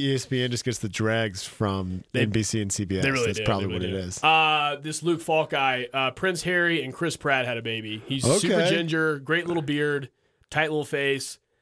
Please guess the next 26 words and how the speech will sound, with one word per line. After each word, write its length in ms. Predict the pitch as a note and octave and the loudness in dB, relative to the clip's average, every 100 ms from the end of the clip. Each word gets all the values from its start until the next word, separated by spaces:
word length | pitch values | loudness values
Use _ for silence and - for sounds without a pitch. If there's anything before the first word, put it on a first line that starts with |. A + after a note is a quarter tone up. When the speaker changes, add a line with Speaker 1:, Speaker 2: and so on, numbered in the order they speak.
| _ - | _ -6
Speaker 2:
Uh, 420 | B2+ C3 C3 B2+ - | -2 0 2 0 -2
I 100 | F#3+ | -4
think 200 | D#4 D4+ | -2 0
Prince 220 | A3+ E3 | 0 0
Harry, 260 | F#3 G#3 F3 | 2 2 2
they 100 | E3+ | 2
had 320 | F#3 F#3 D3 _ _ _ | 0 0 -6 _ _ _
Prince 260 | - F#3 - | -2 -2 0
Harry 420 | E3 F3 F3 - | 0 2 2 0
and 280 | C3+ C3 B2 | -2 -4 -2
Carson 360 | E3 E3+ C#3 | -2 -2 -2
Wentz 240 | A#2+ E3 - | -2 -2 -2
pics 340 | F#3 F#3 F#3 | -2 -2 0
on 80 | G3 | 2
the 60 | |
internet. 400 | G3 G3+ G#3 - _ _ _ D3 | 2 2 0 -2 _ _ _ -2
No, 100 | E3 | 0
no, 140 | D#3+ | 2
no. 300 | C3+ A#2 G2+ _ _ _ | 0 -4 -8 _ _ _
Luke 180 | C#3+ C#3 | -4 -4
Falk. 300 | - A2+ G2+ _ - | -2 -6 -8 _ 0
Speaker 1:
Luke 200 | C#3 B2+ | 0 2
Falk 400 | C#3+ C3+ B2+ B2+ | 2 4 2 0
and 60 | |
Speaker 2:
Yeah. 180 | A2+ A#2 - | -2 -2 -2
Speaker 1:
Prince 300 | B2+ A#2 | -2 0